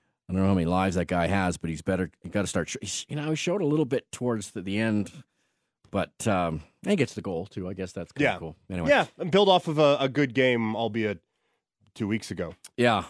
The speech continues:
Speaker 1: so that, that is happening. So a lot to dig into, uh, for sure. Uh, I gotta tell you,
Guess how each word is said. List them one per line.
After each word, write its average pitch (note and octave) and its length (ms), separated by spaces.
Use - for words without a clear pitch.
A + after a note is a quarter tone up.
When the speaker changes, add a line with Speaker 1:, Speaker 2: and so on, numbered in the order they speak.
Speaker 1:
so A2+ 200
that, C3 240
that C#3+ 200
is C3+ 100
happening. F2+ 380
So F2 320
a G2 100
lot A#2 280
to B2+ 80
dig G2+ 220
into, G#2 380
uh, F2+ 220
for F#2 260
sure. G#2+ 360
Uh, B2 180
I D#3 40
gotta G#3 200
tell G#3 200
you, D#3 160